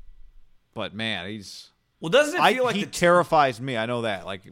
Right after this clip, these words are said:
Speaker 1: when your team has to play him, he terrifies you.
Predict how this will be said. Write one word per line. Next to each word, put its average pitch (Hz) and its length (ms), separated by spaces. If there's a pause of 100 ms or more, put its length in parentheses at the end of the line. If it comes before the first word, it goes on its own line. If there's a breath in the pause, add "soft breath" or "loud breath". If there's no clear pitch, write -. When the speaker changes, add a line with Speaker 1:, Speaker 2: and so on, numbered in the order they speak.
(120)
Speaker 1:
when 113 160
your 151 160
team 151 180
has 135 160
to - 80
play 117 240
him, 95 120
he 107 100
terrifies 92 640
you. - 160